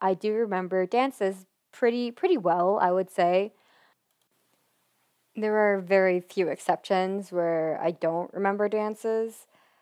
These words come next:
And honestly,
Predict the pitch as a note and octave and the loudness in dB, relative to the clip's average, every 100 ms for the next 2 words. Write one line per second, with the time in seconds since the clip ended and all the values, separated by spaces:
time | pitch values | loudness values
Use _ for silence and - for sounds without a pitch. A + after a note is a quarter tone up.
0 | _ _ _ _ - F#3+ G#3 G3+ F#3+ F#3+ | _ _ _ _ -2 2 4 4 2 -2
1 | - _ _ _ - G3+ C4+ - D4+ D#4 | -10 _ _ _ 2 4 4 2 0 0
2 | D#4 | 0